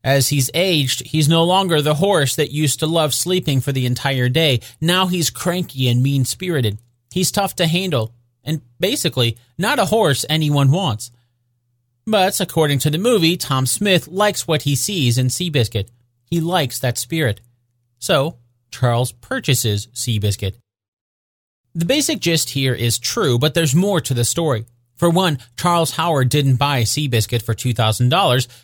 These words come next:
He paid eight thousand dollars for the horse. That's about the same as a hundred and forty-six thousand dollars today. That sounds like a lot of money, and it is. But for a bit of comparison, in nineteen thirty-nine, there was an offer to sell Seabiscuit's grandsire, Man o' War,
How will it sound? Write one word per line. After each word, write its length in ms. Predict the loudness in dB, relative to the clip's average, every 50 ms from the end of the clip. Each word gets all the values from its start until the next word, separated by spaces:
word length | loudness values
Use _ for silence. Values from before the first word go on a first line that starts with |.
| _
He 180 | _ -6 -6 -6
paid 340 | -2 -2 0 0 0 -2 -2 -2
eight 240 | -4 -4 -4 -4
thousand 340 | -4 -2 0 0 0 0 0
dollars 300 | 2 2 2 0 0 -2
for 120 | -4 -6 -4
the 120 | -4 -2
horse. 340 | 0 0 -2 -2 -4 -8 -16 _ _ _ _ _ _ _ _ -6
That's 180 | -4 -4 -2 0
about 180 | 0 0 0
the 80 | 0 -2
same 300 | 0 0 2 2 2 2
as 100 | 2 2
a 60 | 2
hundred 300 | 2 2 0 0 0 0
and 100 | -2 0
forty-six 560 | 0 0 2 2 2 2 2 0 -2 -2 -2
thousand 320 | 0 0 2 2 2 2 2
dollars 340 | 2 2 2 2 0 0
today. 380 | -2 -2 -2 0 0 0 -2 -2 -6 -12 _ _ _ _ _ _ _ _ _
That 160 | -14 -10 -6
sounds 340 | -2 0 0 2 2 2 0
like 140 | 0 0 0
a 40 |
lot 200 | 0 2 2 2
of 60 | 2 2
money, 340 | 2 2 2 0 -2 -4 -10 _ _ _ _ _ _ _
and 160 | -6 -4 -4 -2
it 80 | 0
is. 320 | 2 2 4 2 0 -2 -6 -12 _ _ _ _ _ _ _
But 320 | -2 0 0 0 -2 -4 0
for 120 | 2 2
a 60 | 2
bit 160 | 4 2 0 0
of 100 | -2 -2
comparison, 640 | -2 0 2 2 2 2 0 0 0 0 -2 -2
in 140 | -2 0 2
nineteen 360 | 2 2 2 2 0 0 0
thirty-nine, 500 | 0 0 2 2 2 2 2 2 0 2
there 120 | 2 2 2
was 160 | 2 0 0
an 60 | -2
offer 380 | 0 0 0 0 2 0 -2 -2
to 120 | 0 0 0
sell 240 | 2 2 2 2
Seabiscuit's 600 | 0 0 -2 -2 0 0 0 0 0 -2 -4 -2
grandsire, 600 | -2 -2 0 0 0 0 0 0 0 0 0 -2 -2
Man 220 | 0 0 2 2 4
o' 60 | 2
War, 380 | 2 2 2 2 0 0 0